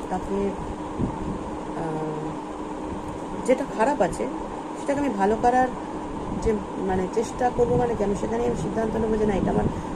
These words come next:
কম আছে, এটা আমার আছে, সেটাকে আমার কী করে ভালো করতে হবে। উম, সেটা আমার মানসিক চিন্তাভাবনাই হোক আর ফিজিক্যাল, আউটওয়ার্ড ফিজিক্যাল ব্যাপারটাই হোক, সেটাকে আমি, আহ, চেষ্টা করবো ভালো করবার। কিন্তু বর্তমানে যেটা আছে সেটাকেও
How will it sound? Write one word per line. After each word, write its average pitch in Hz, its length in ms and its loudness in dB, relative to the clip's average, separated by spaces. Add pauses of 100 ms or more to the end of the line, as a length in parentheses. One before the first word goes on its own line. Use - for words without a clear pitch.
(140)
কম 196 240 6
আছে, 185 240 0
এটা 196 120 2
আমার 190 140 4
আছে, 185 200 0
সেটাকে 208 240 -2
আমার 220 200 2
কী 214 100 -4
করে 240 120 4 (160)
ভালো 196 240 6
করতে 196 240 0
হবে। 160 220 -4 (640)
উম, 185 400 4 (120)
সেটা 208 160 2
আমার 208 220 4
মানসিক 175 480 0 (120)
চিন্তাভাবনাই 214 580 0
হোক 226 340 -2
আর 165 180 0 (100)
ফিজিক্যাল, 196 340 0 (380)
আউটওয়ার্ড 180 400 2
ফিজিক্যাল 190 400 0 (240)
ব্যাপারটাই 175 520 0
হোক, 160 80 0 (420)
সেটাকে 247 220 0
আমি, 254 100 2
আহ, 185 720 2 (280)
চেষ্টা 214 220 0
করবো 214 280 2
ভালো 175 220 0
করবার। 165 240 -2 (200)
কিন্তু 226 420 0 (420)
বর্তমানে 262 540 2
যেটা 190 260 0
আছে 175 160 -2 (420)
সেটাকেও 214 360 2